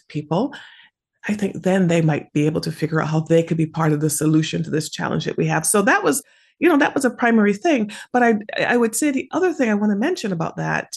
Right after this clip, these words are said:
you know, if you ask about this origin story, is that, you know, I'm an immigrant.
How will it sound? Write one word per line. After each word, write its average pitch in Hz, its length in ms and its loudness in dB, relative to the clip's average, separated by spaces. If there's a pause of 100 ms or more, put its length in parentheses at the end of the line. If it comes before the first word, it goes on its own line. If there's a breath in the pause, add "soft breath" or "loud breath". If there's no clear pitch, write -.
you 190 80 -2
know, 185 320 0 (400 loud breath)
if 185 80 -6
you 202 120 4
ask 190 240 0
about 180 180 0
this 175 240 -2
origin 208 420 0
story, 160 440 -2
is 185 100 -6
that, 190 260 -2 (320 loud breath)
you 311 80 2
know, 294 80 4
I'm 339 200 2
an 247 120 0
immigrant. - 460 -2